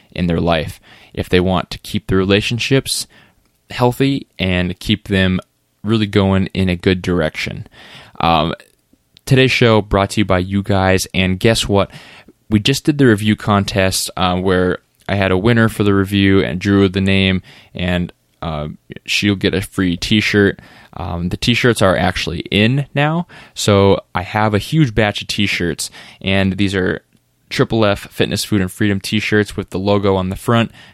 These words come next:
nice gray, uh, t-shirts, uh, really nice material.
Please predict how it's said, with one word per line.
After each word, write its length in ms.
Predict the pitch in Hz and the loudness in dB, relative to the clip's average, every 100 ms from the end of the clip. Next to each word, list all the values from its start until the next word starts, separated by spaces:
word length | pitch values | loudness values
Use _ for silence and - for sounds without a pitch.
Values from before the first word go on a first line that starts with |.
| - | -6
nice 300 | 101 98 - | -2 -2 -4
gray, 600 | - 101 98 98 98 104 _ _ _ _ _ _ - | -4 0 2 2 0 -4 _ _ _ _ _ _ -16
uh, 200 | - - | -14 -12
t-shirts, 680 | - 113 107 107 107 104 - - - | -4 -2 0 0 0 0 -6 -12 -10
uh, 200 | 65 - | -8 -4
really 240 | 101 101 | -2 0
nice 240 | 95 98 - | -2 -4 -6
material. 600 | - 107 101 95 95 | -4 0 2 2 0